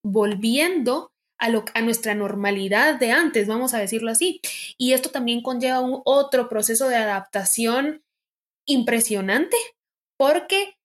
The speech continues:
ya, digamos, regresamos al tráfico, regresamos al trabajo, regresamos a, a, a todo lo que ya nos habíamos desacostumbrado a hacer. Entonces,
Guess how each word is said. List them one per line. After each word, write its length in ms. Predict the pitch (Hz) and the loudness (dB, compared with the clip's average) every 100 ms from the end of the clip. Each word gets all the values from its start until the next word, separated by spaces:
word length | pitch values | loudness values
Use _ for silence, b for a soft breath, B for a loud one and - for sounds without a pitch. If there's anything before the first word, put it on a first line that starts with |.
| _ - | _ -2
ya, 220 | 233 240 | 2 4
digamos, 360 | 233 220 226 240 | 4 2 0 0
regresamos 480 | 247 214 202 208 214 | 0 0 -2 -4 -2
al 140 | 247 | 2
tráfico, 380 | 330 349 349 302 | 2 2 0 0
regresamos 480 | 254 220 202 202 208 | 0 0 -2 -6 -6
al 120 | 233 | -2
trabajo, 420 | 302 330 349 330 | 2 4 4 2
regresamos 640 | 294 233 196 202 214 220 | 2 0 0 -2 -2 -2
a, 320 | 208 190 180 _ _ - | -4 -6 -8 _ _ -10
a, 280 | 190 - | -6 -4
a 80 | 202 | -2
todo 260 | 220 220 247 | 2 4 4
lo 120 | 240 | 0
que 80 | 220 | 0
ya 160 | 202 214 | 0 2
nos 160 | 226 | -2
habíamos 460 | 214 220 220 233 208 | -2 -2 -2 -2 0
desacostumbrado 1120 | 233 226 196 208 - 196 190 247 285 180 - | 0 0 -4 -6 -4 -4 0 2 2 0 -4
a 140 | 185 175 | -4 -2
hacer. 260 | 175 196 - - _ _ _ _ _ _ - | -2 -4 -8 -16 _ _ _ _ _ _ -4
Entonces, 600 | 240 233 247 262 294 | 0 2 2 4 2